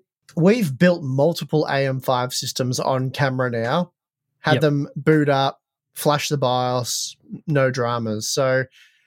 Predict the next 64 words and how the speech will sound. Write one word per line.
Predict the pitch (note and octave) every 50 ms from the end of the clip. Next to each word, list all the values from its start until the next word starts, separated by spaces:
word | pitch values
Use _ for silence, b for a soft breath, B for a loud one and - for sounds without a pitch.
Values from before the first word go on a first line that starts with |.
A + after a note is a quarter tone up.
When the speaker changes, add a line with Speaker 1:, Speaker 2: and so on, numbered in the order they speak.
| b b b b -
Speaker 2:
Yeah. | D3+ C3 G2+ F#2+ - _
Speaker 1:
you | D3+ D#3+
know, | D3 C#3+ - - -
I, | - D#3
Speaker 2:
I've | -
got | -
Speaker 1:
I've | F3+ D#3+
said | A2+ A#2+ G#3 G3
Speaker 2:
mul-, | -
I've | F3+
got | - F3 C#3 B2
multiple | C#3+ E3+ - - D3+ C#3+
that | C#3 C3
I | B2+
use | B2+ B2 A#2 -
daily. | - B2+ E3 E3+
Like, | B2 A2 G#2+ -
I, | B2+ B2 C3+ - B2+ -
my | B2 B2 C3 B2+
Speaker 1:
Yeah. | E3+ E3
Speaker 2:
gaming | D3+ F3+ E3+ C#3+
rig's | B2 A2+ G#2 -
A | C3+
M | A2+ G#2+ G#2+
five | - - A#2+ A2 G2+
as | G2+ F#2+
well, | C3+ D#3 C#3+
and | A#2 G#2+
it | G2+
works | G#2 G#2+ G#2 - -
really | G#2 G2+ G2
well. | G2 G#2 A#2+ D#3 D#3 B B B B B B B G3
Speaker 1:
Yeah, | G#3 G#3+ F#3+
I, | F#3+ G#3+ A#3+ - F#3+ G#3
I | G#3+
found, | G#3+ - A3 G3+ F#3+ F#3+ F3 - - _ _ -
in | G3+ F3+ F3
my | E3+ D#3+ D#3+
personal | D#3+ - F#3+ G3+ F#3+ - - F3
experience, | - - - D#3+ D3 D3 D3+ C#3 - -
I've | D3+ D3+ D3
found | - E3 D3 D3+
A | - D3+ C#3+
M | C#3+ C#3 C#3 C3
five | - D3 C3 C3 C3 B2 -
to | C#3+
be | C#3+ C3+ C#3
every | - D#3+ C#3+ C3 C#3+ C3
bit | B2+ C3 C3+ -
as | - C#3 B2+ A#2
reliable | B2+ B2+ A#2+ A#2+ A#2 A#2 A#2 A#2+ A#2 A#2
as, | A#2 A2
like, | A2+ A2 G#2+ -
L | - B2 A#2 A#2+
G | A2+ A#2+ A#2
A | A2+ A2+
seventeen | G#2+ - B2 A2 A#2 A2+ A2+ A2+ A#2
hundred. | A2+ A2 A2+ A2 A2 G#2
I | G#2+ A2+
found | G#2+ - C#3+ C#3 C3+ C3+ C3
them | B2 A#2+ -
to | -
both | A#2+ - - A#2+ B2+ F3 F3+ - -
be | - C#3 B2+ A#2+ A#2